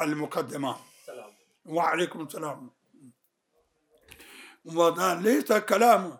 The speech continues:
Speaker 1: فعلاً في الوجوب الشرعي، المقدمة واجبة مش عقلاً. فإذا كان الامتثال وهو ترك الحرام متوقفاً على بعض المقدم-، <coughs> على بعض المقدمات،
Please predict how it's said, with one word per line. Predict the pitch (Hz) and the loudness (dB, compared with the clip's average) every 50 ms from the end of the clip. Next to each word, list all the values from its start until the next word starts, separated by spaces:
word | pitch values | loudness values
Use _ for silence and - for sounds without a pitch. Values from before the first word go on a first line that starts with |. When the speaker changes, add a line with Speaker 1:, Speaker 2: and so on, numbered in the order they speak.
| _ _ | _ _
Speaker 1:
فعلاً | 202 208 180 180 247 277 254 208 | -6 -6 -4 0 0 0 0 0
في | - - 190 | -4 -6 -6
الوجوب | 175 160 175 190 175 208 185 175 | -6 -6 -8 -8 -8 -6 -4 -4
الشرعي، | 165 147 - 175 156 147 143 151 143 117 - _ _ _ _ _ _ - _ - | -4 -2 -4 -4 -4 -4 -6 -8 -8 -8 -12 _ _ _ _ _ _ -20 _ -2
المقدمة | 180 190 190 180 175 160 175 190 160 - - 165 156 151 214 196 233 247 220 | 0 0 0 -2 -4 -8 -10 -12 -8 -6 -6 -6 -4 -6 -4 -2 0 0 0
واجبة | 202 185 175 175 180 175 190 185 160 160 - - 180 143 123 - _ _ _ _ _ _ _ - | -2 0 0 0 0 -2 -4 -6 -8 -8 -8 -8 -10 -12 -12 -14 _ _ _ _ _ _ _ -12
مش | 143 143 160 170 170 - - | -12 -10 -10 -10 -8 -6 -6
عقلاً. | - - 165 156 - - 160 170 165 139 127 - _ _ _ _ _ _ _ | -4 -2 -4 -4 -2 0 2 2 2 2 -2 -8 _ _ _ _ _ _ _
فإذا | - 170 160 165 170 170 196 190 185 185 | -8 -6 -4 -4 -2 0 0 0 0 0
كان | 180 - - 233 247 262 240 220 226 | -2 0 0 2 2 2 2 2 2
الامتثال | 220 196 180 185 - 175 160 151 - 190 160 - - 180 170 175 165 135 - - _ _ _ _ _ - | 2 2 0 -4 -6 -8 -8 -8 -8 -10 -4 0 2 2 2 2 0 -4 -8 -16 _ _ _ _ _ -6
وهو | 151 165 160 131 156 175 185 | -4 -2 -2 -2 -2 -2 -4
ترك | 175 180 - 240 277 254 - - | -4 -2 -2 -2 -2 -2 -2 0
الحرام | - 196 190 - - 160 165 175 165 156 156 - - _ _ _ _ _ - | 0 0 0 0 0 0 0 0 0 -2 -4 -10 -16 _ _ _ _ _ -10
متوقفاً | 170 170 170 - 190 190 208 233 226 - - 214 - - 190 185 185 - 247 113 - _ _ _ _ _ - | -10 -8 -2 0 2 4 4 2 2 0 -4 -4 -2 -2 -2 -2 -2 -4 -8 -12 -16 _ _ _ _ _ -8
على | - 180 175 170 170 165 | -6 -4 -2 0 0 0
بعض | 170 175 196 175 156 151 175 | 0 -2 -4 -6 -6 -6 -8
المقدم-، | 170 165 170 196 220 - - - 139 151 180 _ _ - - - - - - - - _ _ _ _ _ _ _ _ _ _ _ _ _ _ _ - | -8 -8 -8 -10 -10 -10 -12 -16 -16 -18 -20 _ _ -20 -18 -16 -16 -16 -18 -20 -20 _ _ _ _ _ _ _ _ _ _ _ _ _ _ _ -10
<coughs> | - - - 330 - - - - - 247 - - - - - | -2 4 6 8 8 8 8 8 6 4 4 0 -6 -8 -6
على | 185 190 190 180 175 | -4 0 0 0 2
بعض | 185 196 185 165 151 180 | 2 2 2 2 0 -2
المقدمات، | 170 156 160 165 - 202 175 160 170 175 214 262 302 285 - | -4 -4 -8 -10 -8 -8 -6 -6 -4 -2 -2 0 0 -2 -4